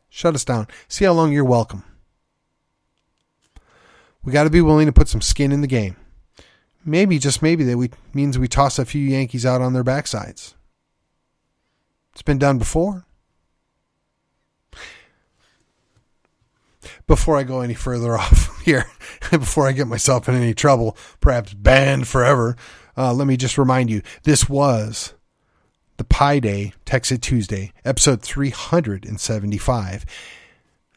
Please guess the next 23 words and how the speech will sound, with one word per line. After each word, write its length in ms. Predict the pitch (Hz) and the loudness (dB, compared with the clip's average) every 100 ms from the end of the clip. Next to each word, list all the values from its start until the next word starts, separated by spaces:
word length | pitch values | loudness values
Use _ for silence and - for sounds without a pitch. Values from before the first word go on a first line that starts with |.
| _ - _ - | _ -20 _ -12
If 160 | 107 143 | -8 -4
you 80 | |
found 240 | - 120 117 | -2 -2 -2
this 240 | 110 - | -6 -8
inspiring, 760 | 113 - - 113 107 107 107 107 _ _ _ _ _ _ _ _ | -8 -6 -4 -4 -4 -6 -8 -12 _ _ _ _ _ _ _ _
interesting, 720 | 139 131 135 127 - 113 113 117 _ _ _ _ | -2 0 0 -2 -4 -6 -6 -10 _ _ _ _
aggravating, 760 | 123 127 127 110 110 107 113 104 _ _ _ _ _ | -2 0 0 -2 -4 -4 -6 -8 _ _ _ _ _
you 100 | 120 | -4
can 80 | 110 | 0
do 120 | 117 | 2
me 100 | 113 | 2
a 40 | |
favor. 380 | - 120 110 95 - | 0 -2 -2 -6 -12
<laughs> 40 | - - _ _ _ _ _ - - - 147 | -16 -20 _ _ _ _ _ -20 -20 -10 -6
You 100 | 143 | -2
can 160 | 131 | -2
like, 360 | 110 117 135 - | -2 -2 -4 -6
share, 280 | - 143 127 | -4 -2 0
and 120 | 117 | -2
subscribe 500 | 113 - 117 107 104 | -6 -8 -6 -6 -8
to 80 | 104 | -8
this 160 | 101 | -8
show. 340 | - 110 95 | -8 -8 -10